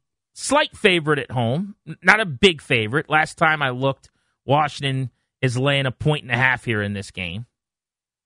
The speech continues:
But what else can you ask for, right? You were on the sideline watching this team surge with Taylor Heinicke at quarterback, and you know that Wentz was thinking at some point,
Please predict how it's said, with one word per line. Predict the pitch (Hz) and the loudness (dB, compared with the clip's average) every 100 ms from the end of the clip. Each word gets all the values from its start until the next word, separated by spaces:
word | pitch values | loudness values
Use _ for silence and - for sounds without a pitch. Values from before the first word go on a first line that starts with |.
| _ _ _ _ _ _ - | _ _ _ _ _ _ 0
But | 214 208 | 2 2
what | 190 254 | 0 2
else | 339 - | 2 -2
can | 247 | -4
you | 240 | -2
ask | 202 226 - | 0 0 -2
for, | - 101 - - _ _ | -8 -10 -10 -18 _ _
right? | 160 202 | 0 0
You | 180 233 311 | 2 0 0
were | 320 277 233 - _ _ | 0 0 -2 -6 _ _
on | 180 247 | 2 2
the | 294 | -2
sideline | - - 220 202 143 117 107 110 _ _ _ _ _ _ - | -2 0 2 0 -4 -10 -10 -16 _ _ _ _ _ _ -2
watching | 135 190 254 - 277 | 2 4 2 -4 -2
this | 247 233 - | 0 -2 0
team | 226 214 196 | 0 0 -2
surge | - 190 139 92 107 - - _ _ _ _ _ _ - | 2 2 2 -4 -10 -16 -18 _ _ _ _ _ _ 0
with | 160 - | 0 4
Taylor | 214 240 262 | 2 2 0
Heinicke | 220 240 233 214 220 | 0 -2 -2 0 -2
at | - | 0
quarterback, | - 196 151 113 101 101 - _ _ _ _ _ | 0 2 2 -2 -4 -6 -8 _ _ _ _ _
and | 180 185 | 2 4
you | 208 233 | 2 0
know | 214 233 277 311 | 0 2 2 0
that | 247 254 | -2 -4
Wentz | 208 220 214 - | 0 0 0 -2
was | 190 - | -2 0
thinking | 202 196 185 160 | -2 0 0 -2
at | - | 0
some | 160 139 | -2 -2
point, | 120 139 123 117 | -4 -4 -4 -6